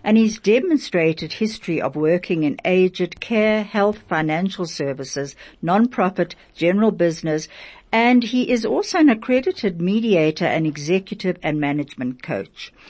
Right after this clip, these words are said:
All of those and many more, uh, actually make him the perfect person that I wanted to discuss today with, about loneliness and the feeling of what next. And, you know, Mike, welcome first of all.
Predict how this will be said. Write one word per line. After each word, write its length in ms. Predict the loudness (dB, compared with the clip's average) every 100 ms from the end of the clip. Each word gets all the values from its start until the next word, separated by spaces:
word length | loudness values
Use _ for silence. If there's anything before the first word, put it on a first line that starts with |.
| -20 -20 _
All 280 | 4 6 4
of 160 | 2
those 420 | 2 4 4 2 0
and 140 | 0
many 360 | 4 4 4 4
more, 520 | 4 4 4 2 -4 -12 -20 -20 -2
uh, 300 | 0 2 2 -2 -2
actually 480 | -2 -2 -6 -2
make 380 | 0 2 2 0
him 360 | -8 -4 0 2
the 120 | 2
perfect 720 | 0 -2 0 0 0 -4 -6
person 500 | -6 -6 -6 -8 -12 -14 -20 -12
that 180 | -4
I 140 | 0 2
wanted 400 | 2 0 -4 -8
to 80 | -8
discuss 640 | -8 -8 -6 -4 -6 -12
today 540 | -14 -6 -4 -2 -4 -8 -16 -6
with, 200 | -6 -6 _ -10
about 500 | -8 -4 -4 -4 -4
loneliness 880 | 2 4 4 2 0 -4 -8 -16 -20 -20 _ -4
and 320 | 0 2 0
the 60 | -2
feeling 520 | -2 -2 0 0 0
of 300 | 0 -2 -6 -12
what 500 | -4 0 0 -2 -2
next. 540 | -2 -2 -6 -16 -20 -20 -20 -20 -20 _
And, 400 | 0 4 4 4 2
you 120 | 4
know, 260 | 6 6 6
Mike, 420 | 4 2 0 0
welcome 540 | 2 4 2 0 0
first 420 | 0 0 0 -2
of 100 | -6
all. 320 | -2 0 0